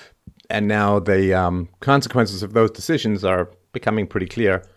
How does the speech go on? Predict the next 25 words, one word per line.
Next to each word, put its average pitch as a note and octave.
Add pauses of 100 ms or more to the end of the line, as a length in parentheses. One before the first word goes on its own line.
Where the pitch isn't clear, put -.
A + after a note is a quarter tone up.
(440)
And C3+
rather D3
than A2+
take A#2
responsibility A2+
or C3
blame A#2
a A2+
system A#2+
that F2
may G#2
have G2
propaganda-, G2 (160)
propagandized G#2+
them F#2+
into F2+
college G2+
is E2+
always F2+
valuable, F#2
now G2
they D2
just E2+
wanna E2 (600)
escape F#2+